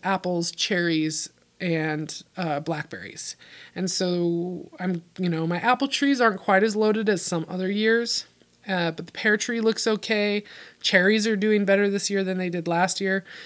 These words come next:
So just whatever, as it comes up, just making sure I take it and put it in the freezer or s-, or can it right away. Um, the berries and the cherries do well going to the freezer and waiting until I have enough to be able to,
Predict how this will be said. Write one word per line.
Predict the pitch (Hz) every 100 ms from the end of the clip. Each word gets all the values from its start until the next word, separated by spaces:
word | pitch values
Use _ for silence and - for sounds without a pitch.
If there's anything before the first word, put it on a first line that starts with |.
| -
So | - 202
just | 202 -
whatever, | 190 202 226 220
as | 175 185
it | 202
comes | - 233
up, | 247 247 -
just | - 202
making | 202 202
sure | 190 - 208
I | 190
take | 185 196 190
it | 226 196
and | - 208 185
put | 220
it | 202
in |
the | 208
freezer | - 220 220 208
or | 185
s-, | 170 -
or | - 185
can | - 202
it | 185
right | 175 175
away. | 180 202 185 175 - - - -
Um, | - 175 165 165
the | 180
berries | 175 190 202 226
and | 214
the | 180
cherries | - 180 175 220 214
do | - 208
well | 202 165 196 202
going | 185 170 180
to | 185
the |
freezer | 180 233 240 196 165
and | 170 170 165
waiting | 165 170 185 180
until | 175 - 170
I | 165
have | 175 165
enough | 151 151 170 175 156 - - -
to | 190 165 160
be | 160 143
able | 165 156
to, | 160 - 156 147 151